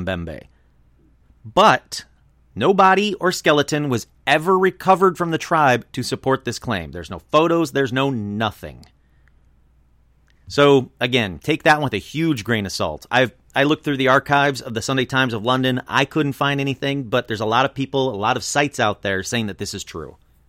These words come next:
When they asked the locals where it sleep, they said it point-, they always point to the caves. And again, I thought that was odd 'cause I didn't know there were caves along the Congo rivers,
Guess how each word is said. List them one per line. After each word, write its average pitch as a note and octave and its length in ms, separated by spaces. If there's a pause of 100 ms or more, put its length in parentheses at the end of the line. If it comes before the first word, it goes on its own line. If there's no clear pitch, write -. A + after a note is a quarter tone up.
(720)
When C#3+ 140
they - 100
asked F#3 220
the F#3+ 60
locals F3 340
where C3 140
it A2 80
sleep, A3+ 380
they D#3+ 100
said C3+ 200
it B2+ 120
point-, B2+ 260
they C3+ 280
always C3+ 260
point C#3 220
to E3 60
the E3+ 80
caves. B2+ 600 (540)
And C3+ 100
again, G#3 220
I A3 80
thought C4 160
that A3+ 80
was D3+ 140
odd B2 240
'cause G#2+ 120
I E3 60
didn't A#3 180
know F#3 120
there E3+ 120
were B2+ 280
caves C3+ 380
along A#2+ 280
the G#2 80
Congo B2 380
rivers, A#2+ 480